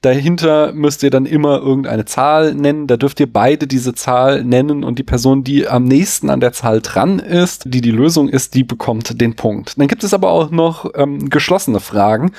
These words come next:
Und wenn ich die stelle, dann könnt ihr ohne Antwortmöglichkeiten schon buzzern, dann bekommt ihr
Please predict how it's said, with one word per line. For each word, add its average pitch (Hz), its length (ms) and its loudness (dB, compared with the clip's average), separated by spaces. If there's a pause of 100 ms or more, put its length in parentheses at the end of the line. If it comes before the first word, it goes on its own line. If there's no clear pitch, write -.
(300)
Und 143 180 0
wenn 143 140 2
ich - 100 -10
die 185 220 -2
stelle, 190 580 2
dann 170 580 -2
könnt 180 360 -2
ihr 190 400 0 (180)
ohne 220 360 4
Antwortmöglichkeiten 131 1300 0
schon 139 360 -4
buzzern, 139 720 0
dann 139 160 0
bekommt 156 340 -2
ihr 160 140 4